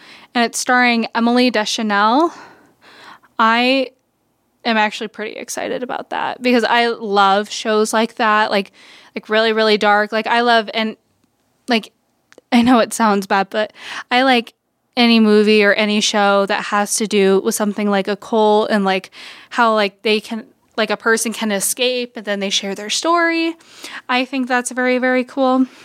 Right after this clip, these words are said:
Um, also, September fifth, apparently there's a sixth season of Cocomelon. So, <laughs> I wonder how that's gonna be. I don't watch it,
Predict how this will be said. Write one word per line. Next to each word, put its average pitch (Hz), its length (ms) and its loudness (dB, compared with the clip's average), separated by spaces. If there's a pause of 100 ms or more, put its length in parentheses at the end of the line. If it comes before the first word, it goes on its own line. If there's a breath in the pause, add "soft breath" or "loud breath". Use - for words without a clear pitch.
(760 loud breath)
Um, 247 180 -2
also, 277 600 2 (300 loud breath)
September 247 560 -2
fifth, 240 440 -2
apparently 247 580 -2
there's 220 240 0
a 202 60 -4
sixth - 300 -4
season 240 400 0
of 208 180 -4
Cocomelon. 320 720 2 (600 loud breath)
So, 262 800 0
<laughs> - 1900 -14
I 240 60 2
wonder 240 220 2
how 214 140 2
that's 220 320 0
gonna 208 240 -4
be. 190 260 -2
I 214 120 -4
don't 196 240 -6
watch - 280 -12
it, - 40 -18